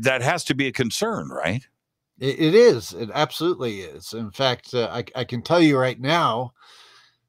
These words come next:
Speaker 2: uh, only a few years ago, there, there is a vault that still exists in Istanbul, and, uh, we have Templars who are, uh, with,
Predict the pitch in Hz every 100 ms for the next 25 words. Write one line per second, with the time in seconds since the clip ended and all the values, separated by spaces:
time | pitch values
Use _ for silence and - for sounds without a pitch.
0 | _ - 120 117 143 156 170 127 - 131
1 | 117 135 139 127 113 110 110 113 95 120
2 | 120 107 123 147 131 120 95 117 139 -
3 | - 110 - - 123 107 98 85 104 110
4 | - 110 98 - 131 - - 104 95 87
5 | 82 107 110 80 107 104 104 90 101 104
6 | 110 113 113 113 95 _ _ - 143 135
7 | 131 113 104 101 - 117 110 107 104 104
8 | 101 101 95 - - 104 98 98 92 82
9 | _ _ _ _ _ _ _ _ _ 104
10 | 110 120 - _